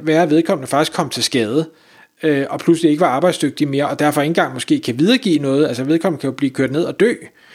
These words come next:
Hvad så? Har du tænkt over den situation, hvor den her nøglemedarbejder pludselig forsvinder? Det kunne også være dig selv. Man kan sige, hvis, hvis man er død, så er man jo nok ligeglad, men, men det påvirker jo resten af en, en virksomhed, resten af en forretning, de,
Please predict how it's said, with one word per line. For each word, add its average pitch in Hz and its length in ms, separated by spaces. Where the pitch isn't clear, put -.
Hvad 151 240
så? 254 280
Har - 160
du 160 100
tænkt 247 300
over 185 160
den 160 200
situation, 143 600
hvor 147 140
den 151 220
her 143 180
nøglemedarbejder 131 920
pludselig 135 500
forsvinder? 117 480
Det - 80
kunne 180 180
også 190 180
være 147 100
dig - 120
selv. 170 260
Man 135 100
kan 120 60
sige, 139 100
hvis, 127 120
hvis 135 280
man 131 100
er - 40
død, 160 200
så 160 100
er 160 40
man 143 140
jo 127 80
nok 135 200
ligeglad, 156 440
men, 139 240
men 139 160
det 147 80
påvirker 165 480
jo 127 200
resten 170 380
af 147 320
en, 127 240
en 151 160
virksomhed, 160 400
resten 147 300
af 156 40
en 131 60
forretning, 135 580
de, 147 260